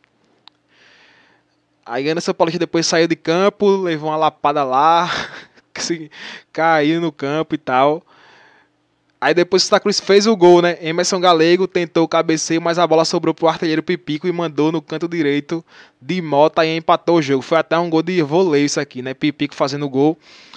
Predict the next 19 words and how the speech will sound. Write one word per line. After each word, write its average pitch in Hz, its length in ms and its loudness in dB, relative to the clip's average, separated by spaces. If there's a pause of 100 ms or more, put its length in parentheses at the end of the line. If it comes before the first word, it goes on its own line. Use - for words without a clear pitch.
(240)
no 160 160 0
fim 190 380 -6
do 202 100 -2
segundo 196 400 -2
tempo 165 500 -2
da 160 280 0
movimentação. 160 760 -4
Então, 143 340 -8 (320)
acabou 156 360 0
o - 20 -2
primeiro, 175 340 -2
o 160 60 0
segundo 175 320 -2
tempo, 170 360 -2
né? 208 200 -4 (240)
Até 127 240 -6
Santa 156 220 -6
Cruz 151 120 -12
postou, 151 480 -4